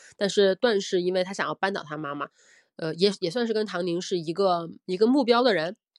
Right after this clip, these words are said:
都是想要，不想当棋子，然后想要自由的这样的人，所以他们就结成了他们，嗯，为了自己的一个小团伙吧。但是很显然唐，唐夫人是容不下这批人的。他，其实我觉得唐宁如果不跟段氏兄弟走，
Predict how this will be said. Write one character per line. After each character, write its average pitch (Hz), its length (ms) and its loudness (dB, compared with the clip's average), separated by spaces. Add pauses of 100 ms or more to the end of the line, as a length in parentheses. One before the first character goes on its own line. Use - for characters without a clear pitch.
(140)
都 214 100 0
是 233 160 -4
想 151 160 -8
要， 156 260 -4
不 - 80 -16
想 160 140 -6
当 170 160 -6
棋 180 160 -12
子， 165 160 -8
然 156 100 -4
后 160 80 -2
想 160 160 -8
要 156 120 -6
自 175 180 -4
由 151 80 -2
的 151 100 -6
这 160 80 -6
样 147 120 -4
的 143 80 -10
人， - 200 -10
所 - 160 -8
以 165 40 -6
他 175 100 -8
们 175 180 -2
就 170 220 -2 (420)
结 190 140 0
成 170 160 0
了 170 80 0
他 185 100 -4
们， 175 160 0 (320)
嗯， 156 160 -2 (100)
为 226 120 6
了 196 100 6
自 233 140 -2
己 156 140 -2
的 - 80 -6
一 - 20 -4
个 180 100 4
小 160 140 -4
团 151 160 -4
伙 170 100 0
吧。 143 240 2
但 196 80 0
是 180 140 -2
很 175 140 2
显 175 160 0
然 160 120 0
唐， 165 280 -4 (160)
唐 160 180 -4
夫 185 80 -2
人 170 100 4
是 170 200 -4 (140)
容 165 180 -6
不 196 40 -2
下 214 200 -4
这 160 100 -2
批 - 160 -4
人 151 180 -4
的。 - 140 -2 (140)
他， 190 340 0
其 - 140 -10
实 294 60 -2
我 233 100 2
觉 190 80 -4
得 185 40 -2
唐 202 280 -6
宁 202 200 -4
如 202 140 -2
果 190 240 -6 (320)
不 294 100 -2
跟 180 240 -2
段 175 160 -2
氏 170 140 -8
兄 170 220 -8
弟 170 100 -2
走， - 100 -10